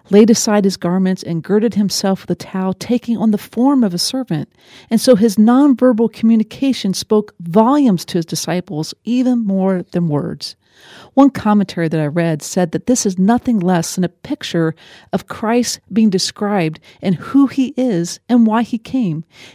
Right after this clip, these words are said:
Jesus is co-equal with God the Father, yet Jesus, God the eternal Son, who had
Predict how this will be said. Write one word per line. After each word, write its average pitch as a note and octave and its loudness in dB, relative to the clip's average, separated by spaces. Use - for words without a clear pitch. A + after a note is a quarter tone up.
Jesus C#4+ 6
is - -2
co-equal B3 -2
with F3+ -4
God A#3 -4
the A3+ -4
Father, F#3+ -4
yet F3 -4
Jesus, B3+ 2
God A3+ 2
the A3+ 2
eternal G#3+ -4
Son, F#3 0
who A#3 0
had G#3+ 0